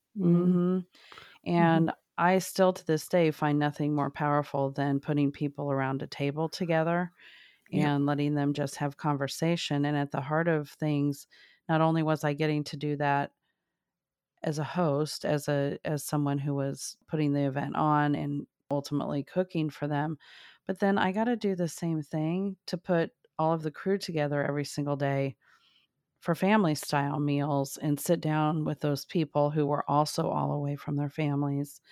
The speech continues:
Speaker 2: and s-, form some sort of a ragtag, you know, on the road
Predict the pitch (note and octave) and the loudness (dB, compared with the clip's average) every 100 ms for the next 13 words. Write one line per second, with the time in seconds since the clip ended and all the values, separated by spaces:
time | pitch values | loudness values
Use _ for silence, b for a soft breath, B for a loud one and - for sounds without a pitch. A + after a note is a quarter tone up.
0 | B B B B B - D#3+ - - D#3+ | B B B B B 0 0 0 -4 -8
1 | - - F#3 F#3+ F#3 E3+ D#3+ - E3+ D#3 | -8 2 4 4 4 2 2 2 4 4
2 | D3+ C#3 D3 D3+ D#3 D#3 - D3+ C#3+ C#3+ | 2 2 4 4 2 -2 0 2 4 4
3 | D3 D3+ - - D#3 D3+ C#3+ C3+ C3+ - | 0 -6 -16 -6 0 2 4 2 0 4
4 | D#3+ D#3+ D#3 D3+ D3+ D3+ D3 D3 C#3+ | 6 6 6 4 6 6 6 4 0